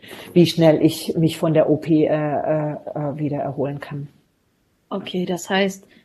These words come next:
Speaker 2: äh, nimm uns einmal noch kurz, äh, zum, in den zeitlichen Ablauf mit rein. Wann ist deine O P und welcher Trainingsplan erwartet dich dann,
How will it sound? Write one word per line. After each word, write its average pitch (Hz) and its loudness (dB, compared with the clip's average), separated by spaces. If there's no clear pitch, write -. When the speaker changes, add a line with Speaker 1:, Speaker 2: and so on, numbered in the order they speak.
Speaker 2:
äh, 185 -4
nimm 190 0
uns 196 -4
einmal 196 -2
noch 185 -6
kurz, 196 -6
äh, 180 -6
zum, 185 -6
in 190 -2
den 185 0
zeitlichen 190 -6
Ablauf 226 -2
mit 220 -4
rein. 214 -2
Wann 190 -2
ist 196 -6
deine 208 -2
O 190 -2
P 220 0
und 196 -4
welcher 190 -2
Trainingsplan 196 -6
erwartet 180 -6
dich - -14
dann, 180 -8